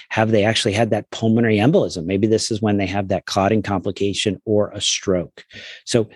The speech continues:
this is that time when you start thinking about antibiotics, you start thinking about antifungals,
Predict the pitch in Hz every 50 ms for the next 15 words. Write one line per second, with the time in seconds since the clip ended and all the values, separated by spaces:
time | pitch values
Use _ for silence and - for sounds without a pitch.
0 | - - 110 107 120 147 147 - - 160 135 113 113 104 87 85 - - - 98
1 | 92 92 90 90 90 92 - - 98 90 85 - - 87 - - 95 92 85 85
2 | 80 82 - 98 92 87 87 87 110 127 139 139 131 131 123 - - - _ -
3 | - _ - 101 - - 101 85 76 - - 101 90 - 90 85 82 80 76 76
4 | - - 110 95 85 82 80 - - - 131 131 131 123 120 120 113 - -